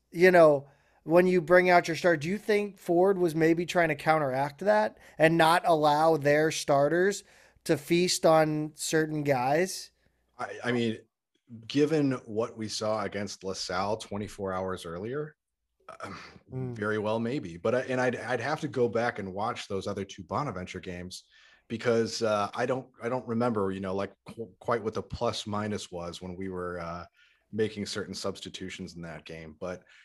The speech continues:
Speaker 2: clearly, based on what they had done the day before, and, and, and perhaps maybe even more importantly, in the previous two Bonaventure games, maybe there are just dudes who get a little more, um,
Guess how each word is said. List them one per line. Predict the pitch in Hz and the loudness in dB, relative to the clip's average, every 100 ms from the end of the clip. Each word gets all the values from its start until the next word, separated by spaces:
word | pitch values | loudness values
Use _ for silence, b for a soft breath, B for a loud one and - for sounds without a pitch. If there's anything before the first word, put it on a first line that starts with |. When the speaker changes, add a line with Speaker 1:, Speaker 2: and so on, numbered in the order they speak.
| b | b
Speaker 2:
clearly, | - 127 147 156 135 | -12 0 4 4 4
based | 110 110 113 - - | 0 -2 -4 -6 -8
on | 107 101 98 98 92 | -6 -4 -4 -8 -8
what | 104 | -8
they | 104 | -6
had | 98 | -6
done | 101 101 | -6 -6
the | 95 | -4
day | 98 | -6
before, | 95 92 - 98 92 90 101 | -6 -10 -12 -8 -6 -8 -8
and, | 98 98 95 95 | -8 -6 -8 -8
and, | 95 92 - | -10 -10 -12
and | 101 | -16
perhaps | 95 101 101 - - - - | -8 -4 -4 -6 -18 -20 -10
maybe | 104 101 98 | -6 -6 -6
even | 90 | -6
more | 92 101 | -6 -6
importantly, | 95 82 - 87 | -6 -12 -12 -10
in | 87 | -8
the | 90 | -10
previous | - 95 90 82 | -10 -10 -10 -12
two | - 101 | -10 -10
Bonaventure | 85 92 98 85 - 80 | -6 -4 -4 -8 -12 -14
games, | 82 80 87 - _ b b b b b _ | -16 -14 -14 -16 _ b b b b b _
maybe | 95 113 123 | -2 0 2
there | 113 107 | 2 4
are | 101 107 | 4 2
just | 104 104 - | -2 -8 -8
dudes | 101 101 98 - | -6 -4 -4 -8
who | - 98 101 101 92 95 95 | -8 -6 -4 -4 -8 -14 -8
get | 107 104 - | -8 -10 -8
a | 104 | -6
little | 104 107 104 | -2 -2 -2
more, | 104 104 104 101 | -2 -2 -2 -2
um, | 95 95 95 | -2 -4 -6